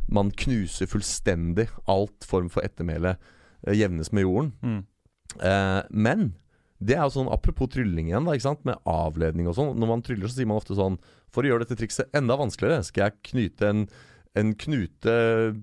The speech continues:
Speaker 1: på tråden, eller skal jeg feste kjettingen i lenker?»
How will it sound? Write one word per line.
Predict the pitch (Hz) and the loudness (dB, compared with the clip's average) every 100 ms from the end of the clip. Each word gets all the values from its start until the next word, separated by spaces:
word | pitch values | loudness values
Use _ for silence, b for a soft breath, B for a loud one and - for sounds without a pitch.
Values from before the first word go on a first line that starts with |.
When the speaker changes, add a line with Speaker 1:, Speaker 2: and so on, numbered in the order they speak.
| 117 | 0
Speaker 1:
på | - | 2
tråden, | 104 98 104 | 4 4 4
eller | 104 104 | 2 2
skal | - 107 104 | 2 2 2
jeg | B B B | B B B
feste | 139 135 - - 104 104 104 | 0 0 -4 2 4 4 2
kjettingen | - 90 - 104 | -2 -4 0 0
i | 113 | 2
lenker?» | 120 82 - 135 | 0 0 0 0